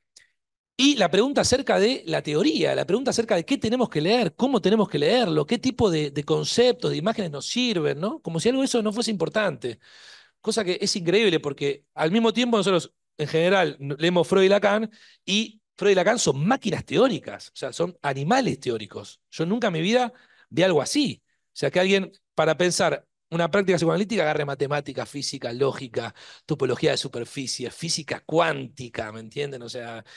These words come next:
eh, y todo, todo de última moda, ¿eh? Quiero decir, Lacan cuando leía textos, leía el texto que, ah, se compraba el libro que había salido en la semana. Estaba muy al pie del cañón. Y nosotros lo,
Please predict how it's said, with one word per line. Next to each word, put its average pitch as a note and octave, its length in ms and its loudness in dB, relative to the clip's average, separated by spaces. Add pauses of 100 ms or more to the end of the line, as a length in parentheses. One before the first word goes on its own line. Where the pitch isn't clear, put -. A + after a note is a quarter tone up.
(180)
eh, A#2+ 640 -8 (200)
y D3+ 140 -8
todo, A3 540 2 (180)
todo A#3 420 4
de D#3 160 0
última F3 440 2
moda, B2+ 480 -2
¿eh? C#3 100 -10 (960)
Quiero C#3 140 2
decir, D3+ 220 0
Lacan D#3 300 2
cuando F#3 180 2
leía F#3 160 4
textos, D#3 540 0
leía D#3 200 -4
el E3+ 80 -8
texto E3+ 300 -6
que, C3+ 140 -4
ah, C3+ 220 -8 (120)
se - 160 -4
compraba D3 240 2
el G3+ 60 4
libro G#3 160 4
que D#3+ 60 2
había F3+ 120 2
salido F3 200 2
en F3 60 0
la C#3+ 100 0
semana. C3+ 560 -2 (1000)
Estaba F#3+ 240 4
muy A3+ 440 4
al C3+ 180 -2
pie A3 140 2
del G#3 100 2
cañón. D#3 520 0 (1400)
Y F3+ 140 0
nosotros B3+ 720 2
lo, E3 220 0